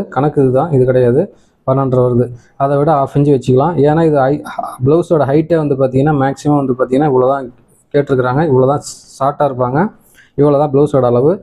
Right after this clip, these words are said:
இவங்களுக்கு வந்து பாத்தீங்கன்னா, இந்த மெயின் டாட்டுன்னு பாத்தீங்கன்னா, நீங்க பன்னெண்டரை இன்ச்சு வச்சீங்கன்னா போதும், பன்னெண்டரை இன்ச்சு வச்சீங்கன்னா நார்மலா இருக்கும். இதே வந்து ஹைட் வந்து, இப்ப நீங்க வந்து ஒண்ணும் இல்ல, இப்ப வந்து இந்த பிளவுஸோட அளவு வந்து, ஹைட் வந்து பாத்தீங்கன்னா,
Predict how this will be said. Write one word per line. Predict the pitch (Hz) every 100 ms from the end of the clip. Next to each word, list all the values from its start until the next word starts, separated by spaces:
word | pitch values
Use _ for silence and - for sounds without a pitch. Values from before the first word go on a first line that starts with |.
| - _
இவங்களுக்கு | 147 160 160 143
வந்து | 156 165
பாத்தீங்கன்னா, | 147 135 143 165
இந்த | 147
மெயின் | 131 147 160
டாட்டுன்னு | 139 131 131 131
பாத்தீங்கன்னா, | 123 123 123 135 196 - _ _
நீங்க | 131 127
பன்னெண்டரை | 131 135 135 139
இன்ச்சு | 143
வச்சீங்கன்னா | 131 120 127 127
போதும், | 120 117 143 220 _ _ _
பன்னெண்டரை | 131 135 135
இன்ச்சு | 135 135
வச்சீங்கன்னா | 123 127 156
நார்மலா | 143 131 131 127
இருக்கும். | 117 147 202 _ _ _
இதே | 147 175
வந்து | 165 160
ஹைட் | 143 175 170
வந்து, | 160 156
இப்ப | 156
நீங்க | 147 139
வந்து | 139 156 151 139
ஒண்ணும் | 135 139
இல்ல, | 123 139 185 - _ _
இப்ப | 139
வந்து | 143 156 160
இந்த | 139
பிளவுஸோட | 127 139 156 165 143
அளவு | 135 139 147
வந்து, | 135 139
ஹைட் | 139 143 143
வந்து | 135 127
பாத்தீங்கன்னா, | 123 123 135